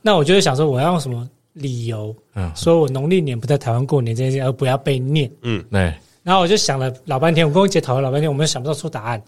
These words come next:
Speaker 2: 对。
Speaker 1: 然后后来想想，那与其我去五十五天，然后没办法回台湾过年，不如就把他们带出去，这样好像比较安全。好，上飞机，为什么他们还没落地？有些人不好意思，是因为，呃，我，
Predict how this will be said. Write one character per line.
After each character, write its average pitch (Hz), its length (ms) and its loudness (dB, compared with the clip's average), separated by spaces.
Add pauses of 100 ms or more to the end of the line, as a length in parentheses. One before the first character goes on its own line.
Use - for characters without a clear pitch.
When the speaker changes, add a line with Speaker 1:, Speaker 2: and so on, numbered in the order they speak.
(240)
Speaker 2:
对。 92 120 -2
Speaker 1:
然 80 80 -4
后 185 100 2
后 214 100 4
来 202 60 2
想 156 160 -2
想， 123 160 -2 (380)
那 202 160 4
与 160 180 -2
其 147 300 0
我 139 160 2
去 175 320 0 (560)
五 139 100 -4
十 143 120 0
五 156 60 2
天， 165 160 4
然 156 140 4
后 156 260 4 (120)
没 147 120 0
办 170 140 2
法 131 260 0
回 131 200 -4
台 135 80 2
湾 143 120 2
过 156 140 2
年， 127 140 0
不 185 160 -2
如 147 100 2
就 143 140 -2
把 127 120 -4
他 113 60 -4
们 139 140 -2
带 151 120 2
出 147 160 0
去， 147 160 -4
这 147 120 -2
样 127 60 -2
好 117 100 -2
像 143 120 2
比 123 80 -4
较 127 120 -2
安 135 160 -4
全。 - 160 -2 (260)
好， 127 320 0
上 262 200 2
飞 247 120 6
机， 247 200 -2
为 240 120 4
什 214 60 4
么 175 60 0
他 190 80 4
们 202 80 4
还 175 60 2
没 180 120 4
落 190 180 4
地？ 185 100 0
有 139 100 2
些 131 100 2
人 147 100 2
不 151 60 2
好 139 80 4
意 127 40 -2
思， 143 160 -2
是 160 60 -2
因 170 40 2
为， 180 100 4
呃， 160 400 2
我， 175 120 -8